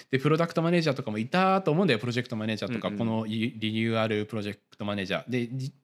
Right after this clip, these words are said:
Speaker 1: そのリニューアルのプロジェクトマネージャー自体は、なんかこうなることを予期していて、まあ、でも、あの、これはそういう覚悟、こういう批判が来る覚悟で、あの、や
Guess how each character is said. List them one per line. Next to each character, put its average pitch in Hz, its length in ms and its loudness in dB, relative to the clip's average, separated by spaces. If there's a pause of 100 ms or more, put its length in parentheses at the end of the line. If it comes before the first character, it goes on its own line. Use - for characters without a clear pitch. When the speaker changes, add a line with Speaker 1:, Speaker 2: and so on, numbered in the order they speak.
(160)
Speaker 1:
そ 139 100 0
の 127 100 4
リ 139 140 2
ニ 170 80 2
ュ - 20 6
ー - 40 6
ア - 20 4
ル 170 60 4
の 170 80 2
プ 175 80 0
ロ 175 40 2
ジ 180 60 0
ェ 175 40 0
ク 180 40 -8
ト 185 60 0
マ 185 100 4
ネ 208 60 4
ー 208 40 4
ジ 196 100 0
ャ 147 40 6
ー - 40 4
自 202 140 -2
体 175 200 4
は、 196 320 4 (260)
な 127 80 -2
ん - 20 -4
か 107 60 -8
こ 165 160 2
う 185 60 6
な 190 80 6
る 156 80 2
こ 120 80 -2
と 104 80 -2
を 104 40 2
予 147 100 4
期 135 120 0
し - 80 -4
て 117 100 -2
い 117 100 0
て、 143 320 2 (220)
ま 143 60 0
あ、 - 20 2
で 220 120 8
も、 220 400 4 (180)
あ 110 80 -8
の、 98 480 -2
こ 143 140 -2
れ 135 60 4
は 135 380 4 (520)
そ 165 140 2
う 170 60 6
い 165 40 8
う 160 60 4
覚 175 180 2
悟、 117 180 2
こ 160 120 6
う 160 60 8
い 160 60 8
う 156 40 6
批 151 100 4
判 165 160 4
が 156 100 6
来 160 200 4
る 135 80 6
覚 147 240 -2
悟 131 100 4
で、 107 400 2 (240)
あ 104 60 -14
の、 104 120 -8
や 113 160 -2